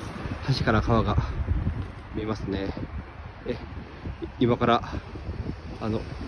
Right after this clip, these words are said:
十七時からアルバイトに行ってきます。うわ、今日はすごい紫で、夜景がとても綺麗ですね。え、パープルナイトですね。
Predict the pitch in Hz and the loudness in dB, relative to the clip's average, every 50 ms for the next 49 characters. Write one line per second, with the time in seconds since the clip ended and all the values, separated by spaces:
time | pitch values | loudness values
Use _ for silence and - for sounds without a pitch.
0 | - - 139 127 131 120 131 127 127 101 - - 107 104 101 - - - - - | -4 -2 4 8 8 10 10 10 8 8 6 2 2 2 2 0 -2 -4 -2 -2
1 | - - - - - - - 123 117 107 123 113 101 101 98 101 101 92 - - | -2 -2 -2 -4 -6 -4 -2 0 2 6 6 6 6 6 4 2 2 0 -2 -2
2 | 90 - - 98 98 95 - - - - - - - - - - - - - - | -4 -2 0 0 0 0 0 -2 -4 -6 -10 -12 -12 -12 -12 -12 -10 -10 -10 -10
3 | - - - - - - - - - - - - - - - - - - - 127 | -10 -10 -8 -6 -6 -4 -4 -4 -4 -4 -4 -2 -2 -2 -2 -2 -2 0 4 6
4 | 123 131 131 131 - - - 190 185 160 143 - - 135 139 202 202 139 139 151 | 8 8 8 8 6 8 8 10 10 10 8 6 6 10 10 12 12 12 12 10
5 | 160 151 156 131 135 127 127 127 - - - - - - - - - - - - | 10 8 6 6 8 8 8 8 8 4 -4 -8 -8 -8 -8 -8 -8 -8 -8 -8
6 | - - - - - - - - - - - 113 123 135 131 - 160 160 160 156 | -8 -10 -10 -10 -8 -8 -8 -8 -4 0 4 8 8 8 10 12 12 12 12 12
7 | 160 165 165 - - - - - - - - - - - - - - - - - | 12 12 12 10 6 -2 -4 -4 -6 -8 -8 -8 -8 -8 -8 -8 -8 -10 -10 -10
8 | - - - - - - 135 - 185 190 226 214 - - 233 220 202 165 131 131 | -8 -8 -6 -4 2 4 8 10 12 12 12 10 8 8 10 12 12 12 10 8
9 | 120 - 135 139 135 120 120 - - - - - - - - - - - - - | 6 8 8 8 8 6 2 0 -2 -2 -2 -2 -2 -2 -2 -2 -2 -2 0 2
10 | 123 123 107 92 - - - - - - - - - - - - - - - - | 4 4 4 2 0 -2 -2 -4 -4 -4 -2 -2 -2 -2 -2 -4 -4 -4 -4 -4
11 | - - - - - - - - - - - - 151 160 151 - 180 175 196 139 | -4 -4 -4 -4 -4 -4 -2 -2 -2 -2 2 8 8 8 8 8 8 10 10 8
12 | 113 110 101 95 - 110 110 | 8 6 2 2 2 2 0